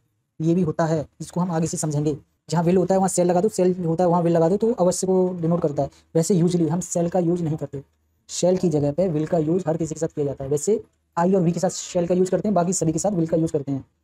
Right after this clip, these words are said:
लेकिन general condition में हम सभी के साथ I will, you, he, she, it, they,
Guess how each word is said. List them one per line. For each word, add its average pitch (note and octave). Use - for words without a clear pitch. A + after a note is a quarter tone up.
लेकिन F3
general E3
condition D#3+
में F#3
हम A#3
सभी E3+
के F3
साथ D#3
I D3+
will, F#3+
you, F3+
he, E3+
she, F#3
it, E3+
they, D3